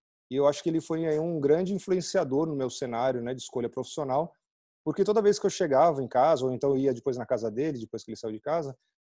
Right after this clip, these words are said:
ele tinha sempre essa, essa coisa assim, de tá muito envolvido com o trabalho, de tá muito ligado com todo esse universo do marketing. E eu sempre perguntava pra ele, porque eu era muito novo, eu falava, "O que que é marketing?", né? E ele falava assim, "Ah, o marketing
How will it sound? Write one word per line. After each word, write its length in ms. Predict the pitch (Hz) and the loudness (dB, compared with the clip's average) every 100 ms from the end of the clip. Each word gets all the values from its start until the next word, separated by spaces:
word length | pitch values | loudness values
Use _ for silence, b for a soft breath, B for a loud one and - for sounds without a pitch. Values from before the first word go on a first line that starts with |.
| _ 160 | _ 0
ele 240 | 180 190 | 2 0
tinha 260 | - 190 190 | -2 -2 -2
sempre 320 | 185 180 190 | -2 0 0
essa, 320 | - 196 185 | 2 2 2
essa 260 | 160 - 165 | 0 0 0
coisa 300 | - 165 160 | 2 0 0
assim, 200 | - 165 | -2 -6
de 100 | 151 | 0
tá 120 | 165 | 0
muito 200 | 165 170 | 0 -2
envolvido 500 | 160 170 123 160 143 | 0 0 0 -4 -4
com 120 | 139 | -4
o 20 | |
trabalho, 640 | 135 123 123 151 151 127 123 | -2 2 4 4 4 2 0
de 100 | 120 | -2
tá 140 | 147 | -4
muito 260 | 139 147 156 | -2 -4 -4
ligado 600 | 151 127 135 147 127 113 _ _ _ | -2 2 4 4 2 -6 _ _ _
com 160 | - 135 | -8 -4
todo 240 | 156 151 | 0 -2
esse 160 | 151 165 | -2 -4
universo 420 | 160 131 131 131 | 0 2 0 0
do 80 | 170 | -4
marketing. 480 | 147 156 156 180 165 _ _ _ | 0 -2 -4 -12 -14 _ _ _
E 60 | 185 | -2
eu 60 | 214 | 0
sempre 200 | 220 214 | 0 2
perguntava 480 | 220 214 190 185 185 | 4 4 4 2 2
pra 160 | 170 | 2
ele, 140 | 175 156 | 4 2
porque 140 | 165 | 2
eu 20 | |
era 100 | 156 | 2
muito 220 | 156 151 | 0 -2
novo, 220 | 147 170 165 | 0 0 0
eu 40 | |
falava, 220 | 175 175 | -2 -4
"O 20 | |
que 140 | 151 208 | -4 -4
que 100 | 202 | -2
é 60 | |
marketing?", 520 | 190 147 127 - - 120 | 0 0 0 -4 -8 -6
né? 100 | 135 | -2
E 80 | |
ele 100 | 139 | -2
falava 200 | 147 165 | -2 -2
assim, 200 | 160 - | -4 -6
"Ah, 120 | 143 123 | -6 -4
o 40 | |
marketing 540 | 135 190 202 - 196 | -2 -2 -4 -6 -8